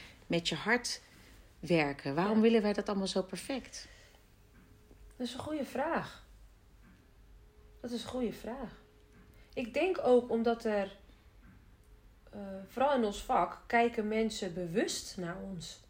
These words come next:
Speaker 1: Ja.
Speaker 2: Dus we weten dat er bewust ogen op ons zijn gericht.
Speaker 1: Ja.
Speaker 2: En we zijn daarnaast ook gewoon heel erg perfectionistisch. Dus,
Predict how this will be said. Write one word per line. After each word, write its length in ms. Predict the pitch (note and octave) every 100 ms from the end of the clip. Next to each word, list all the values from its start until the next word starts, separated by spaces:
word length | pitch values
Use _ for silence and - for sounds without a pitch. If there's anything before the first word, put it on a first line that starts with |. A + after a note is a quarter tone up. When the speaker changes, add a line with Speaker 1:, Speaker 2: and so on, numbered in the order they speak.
| -
Speaker 1:
Ja. 340 | E3 C#3 B2 - - - - - - - - - - - -
Speaker 2:
Dus 200 | A3 G#3+
we 160 | G3+
weten 480 | G3+ B3 C#4 A#3 F#3+
dat 240 | G#3 G#3
er 200 | G3 F#3+ - F3
bewust 560 | G3+ F3+ A3 B3+ - -
ogen 300 | C#4 F4 B3
op 120 | A#3+
ons 160 | F#3+ F3
zijn 200 | F3 E3+
gericht. 480 | E3+ E3 E3 - -
Speaker 1:
Ja. 280 | D#3 D3+ - - - - - - - -
Speaker 2:
En 220 | B3 A#3+
we 80 | A3
zijn 200 | A3 G#3
daarnaast 460 | G3+ G3+ G3 -
ook 160 | A3+ A3
gewoon 320 | F3+ F3+ F3+
heel 180 | F3+ F3
erg 160 | F3+ -
perfectionistisch. 1000 | E3+ F3 - F#3+ B3 C#4 F3+ E3 - -
Dus, 380 | F3 F3+ -